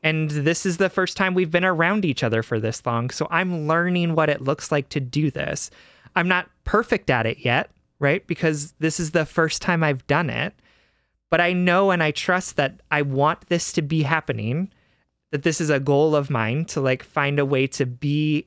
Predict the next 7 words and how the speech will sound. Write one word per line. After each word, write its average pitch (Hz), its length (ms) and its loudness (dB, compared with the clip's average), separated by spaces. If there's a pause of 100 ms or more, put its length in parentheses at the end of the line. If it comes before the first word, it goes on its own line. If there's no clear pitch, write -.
(100)
in 151 320 -2
more 143 340 0
close 139 480 -4
relationship 139 580 -2
with 131 120 -6
this 120 200 -6
person." 139 560 -6